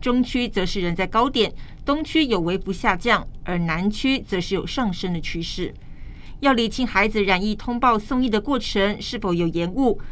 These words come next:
恩恩的父亲今天到新北市消防局听取录音。他提到，在听完八通报案的电话以及相关录音档，并没有听到录到其他报案者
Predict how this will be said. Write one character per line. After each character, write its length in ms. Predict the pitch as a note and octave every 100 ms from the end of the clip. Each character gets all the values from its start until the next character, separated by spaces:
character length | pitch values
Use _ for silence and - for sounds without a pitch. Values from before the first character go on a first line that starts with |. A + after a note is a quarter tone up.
| -
恩 140 | - B3+
恩 140 | C4
的 60 | A3+
父 180 | A3 A#3+
亲 340 | - A#3 A#3+
今 160 | A3 A3
天 160 | A3+
到 160 | G#3+ G#3
新 240 | G3 A3+
北 160 | A3 F3+
市 160 | E3+ G3
消 220 | - D4
防 200 | A3 G#3+
局 260 | G#3+ G3
听 260 | G3+ - G#3
取 220 | G#3 E3+
录 160 | E3+ F#3
音。 220 | G#3+ A3+ G#3+ - - -
他 140 | B3+
提 180 | B3+ G#3+
到， 220 | A#3 G#3
在 200 | - G#3+
听 220 | - G#3+
完 160 | G#3 F3+
八 180 | G3+ G#3
通 180 | A3
报 180 | G#3+ A#3
案 120 | G#3+
的 80 | G3
电 220 | F#3 A#3+
话 280 | G#3+ A3+ G3 -
以 100 | -
及 140 | F3 G3
相 200 | G#3+ A3
关 160 | A#3+
录 120 | A#3+ B3+
音 180 | A#3
档， 220 | A#3+ G3+ - - - -
并 180 | E4 C#4+
没 60 |
有 120 | B3+
听 220 | G3 A#3 A#3
到 200 | B3 G#3
录 180 | A3
到 160 | G#3+ G3+
其 220 | - G3
他 160 | G3+ G#3+
报 180 | A#3 G#3+
案 180 | G#3
者 160 | E3+ -